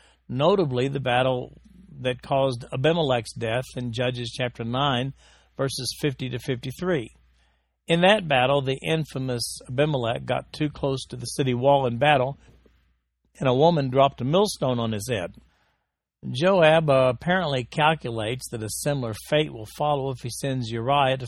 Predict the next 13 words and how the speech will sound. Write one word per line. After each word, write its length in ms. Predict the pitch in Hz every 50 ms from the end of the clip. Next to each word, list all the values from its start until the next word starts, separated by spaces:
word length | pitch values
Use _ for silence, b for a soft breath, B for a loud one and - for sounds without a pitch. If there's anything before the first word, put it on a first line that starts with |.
| - -
fight 300 | 127 123 127 131 - -
near 360 | 120 127 139 139 135 127 127
the 100 | 123 139
wall. 460 | 143 156 160 143 120 98 - - - - _ _ _ _ _ _ _ _ _ _ _ _ _ _ _ _ _ _ _ -
You'll 120 | 196 208
notice 380 | 214 226 233 220 196 180 156 151
that 220 | 160 160 151 139 131
Joab 640 | 127 147 170 170 165 160 156 147 139 135 131 123 123 131 - - - - - - - 202 147 135
didn't 340 | 135 165 165 143 135 131 120 -
follow 320 | - 147 147 139 127 123 120
David's 440 | 117 131 127 123 110 110 107 104
plan 380 | - - - - 139 131 123 113
exactly. 680 | 104 104 104 110 123 123 127 123 - - 98 98 107 117